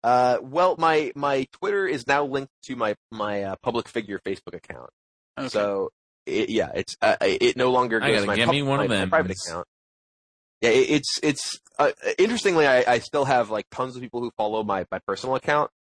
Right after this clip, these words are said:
Speaker 1: Um, and I, like, accidentally posted something, you know, just s-, some link publicly at one point, and got, like, a hundred and fifty comments on it. I was like, "Dude, oh, oops." <laughs> It was like, yeah, it, it ends up being sort of a deluge sometimes.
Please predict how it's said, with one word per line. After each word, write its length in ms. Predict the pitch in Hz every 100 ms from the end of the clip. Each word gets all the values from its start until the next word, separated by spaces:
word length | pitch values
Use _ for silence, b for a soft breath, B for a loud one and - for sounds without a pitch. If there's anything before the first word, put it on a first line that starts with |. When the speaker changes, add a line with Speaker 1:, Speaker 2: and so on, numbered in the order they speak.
| _ _ _ -
Speaker 1:
Um, 380 | 104 98 90 80 -
and 380 | 113 110 107 101
I, 180 | 110 110
like, 120 | 101
accidentally 520 | - 107 - 120 110 107
posted 420 | 107 104 - 95
something, 460 | 101 101 104 98
you 100 | 92
know, 80 | 92
just 220 | 92 92 -
s-, 160 | - -
some 220 | - 113 98
link 260 | 101 98 - -
publicly 480 | 101 104 - 117
at 80 | 113
one 120 | 117
point, 280 | 113 131 127 - _ _ _
and 140 | 107
got, 160 | 117 117
like, 160 | 107 101
a 40 |
hundred 520 | - - - 131 135
and 120 | 127
fifty 320 | 107 120 - 120
comments 400 | 104 104 110 127
on 120 | 131
it. 40 |
I 140 | 135 101
was 80 | 92
like, 100 | 85 -
"Dude, 240 | 104 101 - -
oh, 240 | 95 85 - _ 110
oops." 380 | 104 - -
<laughs> 20 | -
It 60 |
was 140 | 135 131
like, 200 | 120 - _ _ _ _ _ _
yeah, 220 | - 69 - _ -
it, 100 | 107
it 400 | 90 98 117 120
ends 140 | 127
up 100 | 131
being 160 | - 113
sort 160 | 107 101
of 40 |
a 40 | 101
deluge 440 | 107 95 101 98
sometimes. 440 | 98 - - -